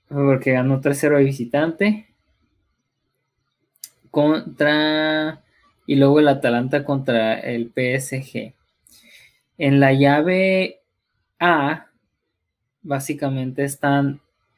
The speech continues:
todos los que no han jugado su partido de vuelta.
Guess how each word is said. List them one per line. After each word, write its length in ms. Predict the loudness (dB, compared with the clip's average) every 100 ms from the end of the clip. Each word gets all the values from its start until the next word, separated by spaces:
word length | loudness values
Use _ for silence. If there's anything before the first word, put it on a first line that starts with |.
| _ _ _
todos 380 | 2 6 6 6
los 180 | 4 0
que 120 | -2
no 140 | -2 -2
han 100 | -2
jugado 280 | 0 0 -2
su 140 | -4
partido 320 | -6 -4 0
de 100 | 0
vuelta. 440 | -2 -8 -16 -20